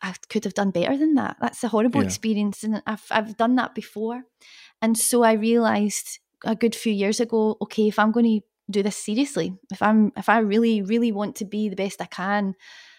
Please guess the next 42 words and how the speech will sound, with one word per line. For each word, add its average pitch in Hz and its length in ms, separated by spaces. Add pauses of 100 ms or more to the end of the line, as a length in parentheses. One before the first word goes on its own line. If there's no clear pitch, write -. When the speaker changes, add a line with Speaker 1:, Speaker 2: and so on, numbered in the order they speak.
(140)
Speaker 1:
in 196 320
wherever 196 380
moment 190 400
I 175 80
am, 190 280
then 190 120
I 185 80
have 208 640
to 196 340 (340)
set - 340
my 202 100
environment 202 760
up. - 320 (300)
I - 60
have - 480
to 269 140
have 240 160
a 240 60
workflow. 190 800 (320)
I 202 120
can't 254 460
be 254 180
a 233 80
riot. 240 420
I - 60
can't 262 400
be 285 160
a 208 60
mess," 180 580
you 202 120
know? 233 280 (140)
Speaker 2:
Right, 92 280 (120)
yeah. 220 140
Speaker 1:
Um, 202 280 (160)
and 240 100
I'm 233 100
sure 254 280
we 240 160
all 226 160
know 233 220
folk - 480
who, 214 420